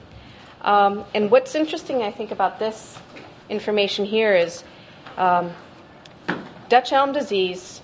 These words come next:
cost the city seven million dollars for over a decade to deal with Dutch elm disease, from nineteen seventy all the way to seventy-nine.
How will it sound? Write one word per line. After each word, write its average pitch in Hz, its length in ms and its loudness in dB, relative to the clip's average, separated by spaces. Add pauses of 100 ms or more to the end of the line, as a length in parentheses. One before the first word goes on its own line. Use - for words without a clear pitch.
(160)
cost 196 480 2
the 202 80 -6
city 190 540 -2 (760)
seven 220 440 2
million 202 260 2
dollars 170 480 0
for - 160 -10 (100)
over 175 220 2
a 175 80 2
decade 170 560 -4 (380)
to - 100 -16
deal 180 180 -2
with 170 120 -2 (1500)
Dutch 175 220 -2
elm 165 180 -2
disease, 139 500 -10 (680)
from 175 160 -10
nineteen 175 440 -4
seventy 180 480 -2
all 170 140 0
the 170 80 -2
way 165 100 0
to 160 80 -4
seventy-nine. 151 720 -6